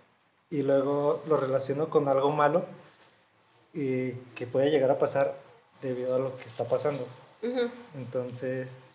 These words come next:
Speaker 1: de a partir de eso llega otra consecuencia y luego llega otra consecuencia y luego llega otra consecuencia.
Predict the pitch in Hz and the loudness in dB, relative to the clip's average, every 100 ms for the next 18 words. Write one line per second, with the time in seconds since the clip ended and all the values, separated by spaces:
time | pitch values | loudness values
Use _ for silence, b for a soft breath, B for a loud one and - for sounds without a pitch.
0 | _ - 127 135 139 135 143 156 160 160 | _ -6 0 4 4 4 4 6 6 4
1 | 175 175 139 135 139 147 151 127 135 139 | 2 2 -2 -2 -2 -4 -6 -4 -4 -4
2 | 139 127 127 131 131 139 123 117 - 123 | -2 -2 0 0 -2 -2 -6 -10 -10 -8
3 | 127 123 123 127 123 123 - - - 120 | -8 -6 -4 -4 -6 -8 -12 -14 -12 -12